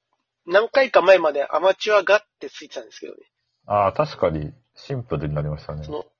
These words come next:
Speaker 1: ある時を境に、あの、アマチュアがを消したらしいんで、
Speaker 2: <laughs>
Speaker 1: 明確に意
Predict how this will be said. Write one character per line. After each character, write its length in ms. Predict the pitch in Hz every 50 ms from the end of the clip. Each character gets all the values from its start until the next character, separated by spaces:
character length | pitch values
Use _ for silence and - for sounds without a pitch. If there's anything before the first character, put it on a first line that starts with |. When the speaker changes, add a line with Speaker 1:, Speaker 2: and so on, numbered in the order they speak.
| _ _ _ _ _ _ _ _ _ _ _ _ _ -
Speaker 1:
あ 80 | - 226
る 80 | 233
時 220 | - 170 - 160 147
を 20 |
境 100 | - 156 - 175 160
に、 100 | 147 143
あ 60 | 135
の、 200 | 135 135 135 - _ -
ア 80 | 160 151
マ 160 | 175 185 180
チ 160 | - - 202
ュ 40 | 196
ア 60 | 185
が 140 | 165 185 156
を 40 | 131
消 160 | - - 147
し 140 | - - -
た 140 | - 170
ら 100 | 165 165
し 220 | - - 170 139 -
い 20 | _
ん 40 |
で、 180 | - 78 - _ _ _ _ _ _
Speaker 2:
<laughs> 1600 | - - 120 104 131 127 104 - 127 - - - 131 - - 139 127 - - 139 127 - - 131 - _ _ _ - - - 151
Speaker 1:
明 160 | 156 160 156
確 240 | - 147 139 - 151
に 180 | 143 139 - _ _ _ _ _ _
意 80 | - 120